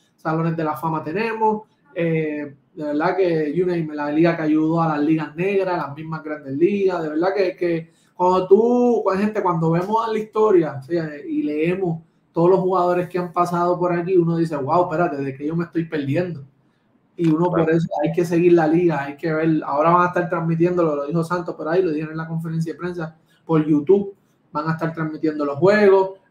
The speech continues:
Speaker 1: eh, van a tirar una aplicación también, gente, tan pronto tenga el nombre, eh, le, la, la voy a estar tirando, la vamos a estar tirando por aquí, por Béisbol Ahora, y por mi Instagram, por, por todos lados, por, por el Instagram de Béisbol Ahora,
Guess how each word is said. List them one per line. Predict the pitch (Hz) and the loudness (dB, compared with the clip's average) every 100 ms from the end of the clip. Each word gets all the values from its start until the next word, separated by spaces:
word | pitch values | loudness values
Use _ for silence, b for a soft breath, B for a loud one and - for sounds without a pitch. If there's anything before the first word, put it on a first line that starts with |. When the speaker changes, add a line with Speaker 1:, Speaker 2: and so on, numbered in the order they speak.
| _ | _
Speaker 1:
eh, | 165 160 156 147 139 135 - | 0 2 2 -2 -4 -6 -10
van | 156 160 175 | -4 0 2
a | |
tirar | 170 165 165 | 4 4 4
una | 160 | 0
aplicación | 156 147 151 151 156 | 0 -2 -2 -2 -4
también, | 143 139 165 180 | -6 0 0 2
gente, | 190 202 180 | 0 0 -2
tan | 151 | -4
pronto | 143 143 123 | -10 -14 -14
tenga | 147 156 160 | -14 -4 -4
el | 156 | 0
nombre, | 170 160 151 - _ - - | 0 0 -4 -10 _ -20 -6
eh, | 165 160 156 147 143 | 0 2 2 -2 -2
le, | 151 147 143 139 139 156 | -2 0 -2 -4 -6 -4
la, | 151 143 139 135 131 131 | -2 -2 -2 -2 -2 -2
la | |
voy | 131 139 | -2 -2
a | 151 | -4
estar | 143 147 | -4 -4
tirando, | 151 151 151 143 135 131 | -2 -4 -4 -6 -6 -6
la | 135 139 143 143 | -4 -4 -4 -2
vamos | 139 165 | 0 2
a | 165 | 0
estar | 156 | -2
tirando | 160 160 156 | -4 -2 -2
por | 147 | 0
aquí, | 147 170 | 0 2
por | 165 | 2
Béisbol | 156 151 165 | 0 0 2
Ahora, | 160 180 240 - - | 4 6 4 2 -2
y | 170 | -2
por | 170 147 139 | -2 -4 -8
mi | 143 175 | -4 -2
Instagram, | 190 - 170 165 165 165 160 | -2 -2 0 2 2 2 0
por, | 135 | -8
por | 135 131 135 | -8 -12 -4
todos | 156 | 0
lados, | 151 170 185 165 - | 2 2 2 0 -4
por, | 151 143 135 | -12 -10 -10
por | 131 139 | -10 -12
el | 143 | -12
Instagram | 160 156 156 | -6 -4 -2
de | 151 | -2
Béisbol | 147 151 | -2 0
Ahora, | 147 180 170 165 | 0 0 0 -4